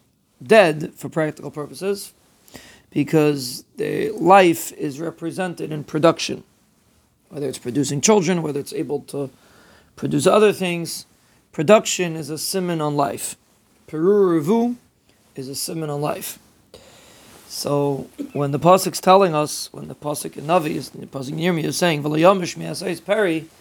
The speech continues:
it's saying the chiyas that this tree has is not based on scenarios, it's not based on what's going on around the tree. It's based on the fact that the tree is rooted, deeply rooted. And therefore, even if it's in a difficult circumstance,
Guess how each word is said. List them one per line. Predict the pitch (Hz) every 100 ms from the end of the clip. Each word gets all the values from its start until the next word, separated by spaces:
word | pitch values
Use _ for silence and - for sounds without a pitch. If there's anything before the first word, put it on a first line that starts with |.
| _ _ - _ _
it's | 143 139
saying | - 180 170
the | 151
chiyas | - 220 226 175 -
that | 160 -
this | 185 - - -
tree | - 190 185
has | 170 220 180 160 156 131 - -
is | 139
not | 170 180 147 143
based | 180 156 - -
on | 147 143
scenarios, | - 160 160 147 - -
it's | 139
not | 147 156 135
based | 156 147 - _ _ _ _ _ -
on | 147
what's | 131
going | 165 156
on | 156 147
around | 160 156
the | 143
tree. | - - - _ _ _ _ _ _ _ _ -
It's | 135 127 - - -
based | - 135 170 170 165 -
on | 147 147 151 151 147 - _ _ _ 123
the |
fact | 131 151 151
that | 156 139
the |
tree | - 160 170
is | 147
rooted, | 139 233 190 165
deeply | 160 240 214 220
rooted. | 254 226 - - - _ - _ _ _ _ _
And | 143
therefore, | 151 175 175 165
even | 170 170
if | 165
it's | 160 -
in | 165
a | 156 147
difficult | 139 220 247 185
circumstance, | - - - - - - -